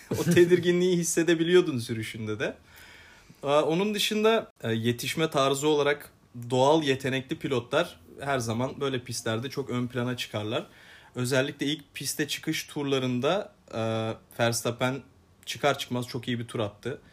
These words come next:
Garip bir şekilde Tsunoda da çok iyi bir tur attı piste ilk çıkış turunda. Ama sonrasında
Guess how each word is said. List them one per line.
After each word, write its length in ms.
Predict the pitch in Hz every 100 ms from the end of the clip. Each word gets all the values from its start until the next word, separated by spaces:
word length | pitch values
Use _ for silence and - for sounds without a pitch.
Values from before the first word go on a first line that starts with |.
| - - - _
Garip 320 | 131 160 233 -
bir 60 |
şekilde 380 | 208 185 190 214
Tsunoda 360 | 214 185 196 180
da 20 | 151
çok 220 | 131 117
iyi 120 | 110
bir 80 | 113
tur 100 | 110
attı 400 | 104 - 120 147
piste 260 | - - 113
ilk 200 | 113 117
çıkış 320 | 120 120 113
turunda. 500 | - 104 104 175 226
Ama 220 | 143 160 151
sonrasında 600 | 165 165 165 165 165